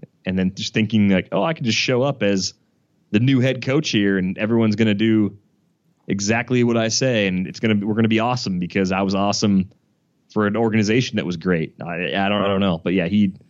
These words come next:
he definitely, uh, failed hard the first time, and I, I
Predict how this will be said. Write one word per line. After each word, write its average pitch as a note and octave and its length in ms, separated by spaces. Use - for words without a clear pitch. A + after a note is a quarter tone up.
he - 140
definitely, C#3 720
uh, A2 360
failed A#2+ 360
hard G2 380
the F2 80
first - 280
time, F2 360
and E2+ 100
I, D2 260
I F2 120